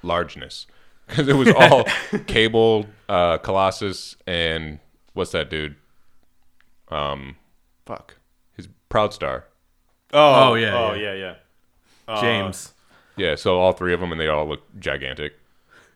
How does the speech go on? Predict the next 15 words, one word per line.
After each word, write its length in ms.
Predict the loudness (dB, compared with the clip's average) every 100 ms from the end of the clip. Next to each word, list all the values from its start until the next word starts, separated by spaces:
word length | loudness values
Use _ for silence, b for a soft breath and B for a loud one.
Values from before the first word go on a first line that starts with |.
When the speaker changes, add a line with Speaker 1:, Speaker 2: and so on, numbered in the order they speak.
| b _ _ _ _ _ _ _ -6
Speaker 3:
Uh, 520 | -2 0 0 0 -2
Speaker 1:
But 140 | -2
then 140 | 0 4
Speaker 3:
Warpath. 180 | 6 6
Speaker 1:
Wolverine 160 | 4
sh- 160 | -2 -8 -18 _ -14
Speaker 3:
That's 180 | -8
Speaker 1:
yeah, 300 | -4 -2 -4 -6
Speaker 2:
Yeah. 160 | -8
Speaker 1:
but 80 | -4
then 120 | -2
Speaker 3:
Yeah. 40 | 2
Speaker 1:
Wolverine's 420 | 2 2 0 -2
super 220 | -6 -6
small. 300 | 0 4 4